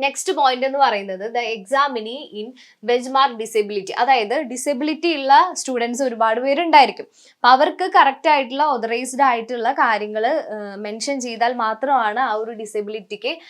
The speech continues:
പകരം ഒരു ആളെ, ഏഹ്, നിങ്ങൾക്ക് എന്താ കൊണ്ടുപോകാൻ പറ്റും, അതായത് സബ്സ്റ്റിറ്റ്യൂട്ടിനെ കൊണ്ടുപോകാൻ പറ്റും. അപ്പൊ അങ്ങനെ കൊണ്ടുപോകണമെങ്കിൽ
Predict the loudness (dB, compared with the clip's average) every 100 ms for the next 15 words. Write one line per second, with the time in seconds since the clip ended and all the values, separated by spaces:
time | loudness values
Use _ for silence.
0 | -4 4 6 6 2 0 -2 -2 2 2
1 | 4 2 0 -2 -6 -6 -6 -4 -4 -2
2 | -2 -2 -4 -6 -2 -2 -2 -4 -4 -2
3 | -2 -2 -4 -6 -10 -8 -6 -6 -8 -10
4 | -12 -16 -14 -12 -10 -6 -6 -6 -8 -6
5 | -6 -8 -10 -12 -14 -20 -16 2 2 2
6 | 0 -2 0 0 4 6 4 0 -2 -2
7 | -2